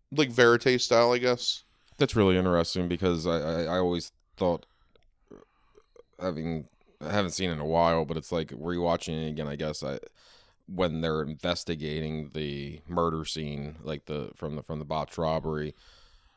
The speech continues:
Speaker 2: um, the, I always, I thought it was really impressive the way it was filmed, about how tight everything seemed, like, you know, and it's like, it's,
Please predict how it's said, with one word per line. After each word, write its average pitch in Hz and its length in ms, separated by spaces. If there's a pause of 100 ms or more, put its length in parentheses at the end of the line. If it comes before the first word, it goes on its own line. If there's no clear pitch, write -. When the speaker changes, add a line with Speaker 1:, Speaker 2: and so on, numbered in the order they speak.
(160)
Speaker 2:
um, 78 420 (260)
the, 87 140 (160)
I 87 100
always, 80 300
I 90 80
thought 101 180
it 95 60
was 82 140
really 85 180
impressive 85 420
the 82 80
way 82 140
it 78 80
was - 140
filmed, 85 340
about 78 220
how 90 340
tight 90 360
everything 90 460
seemed, 92 400
like, 82 460
you 92 160
know, 85 260
and 80 80
it's 82 140
like, 85 140
it's, - 160